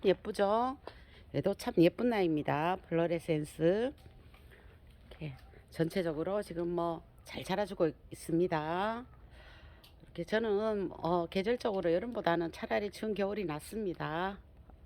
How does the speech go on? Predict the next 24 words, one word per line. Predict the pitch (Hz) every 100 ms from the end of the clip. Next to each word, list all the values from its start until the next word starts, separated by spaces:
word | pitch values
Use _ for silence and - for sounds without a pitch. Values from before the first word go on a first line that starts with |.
| - - - - -
다육이가 | 160 170 175 170 165 170 160
뭐, | 160 156 - - - - -
어, | 160 160 156 160
죽는 | 156 170 185
경우도 | 180 214 214
거의 | 175 190
없고요. | 165 - 196 196 196 240 254 -
다육이는 | - 160 170 185 180 185 170
그 | - 170 160 156 -
겨울에는 | 185 233 214 180 185 180
냉해만 | 165 202 240 226
조심하면은 | 175 - 208 196 202 175 180 190 170 - - - -
거의 | - 214
죽을 | 220 233 262
일이 | 196 170
없기 | 170 220
때문에, | - 175 165 165 165 180 151 - - - -
어, | 151 147 143
겨울을 | - 202 214 170
더 | 151
좋아합니다. | 170 190 190 170 156 151 156 156
여름은 | 185 185 165 -
조금 | 143 147 - 175
힘들고요. | 208 202 196 170 170 190 214 220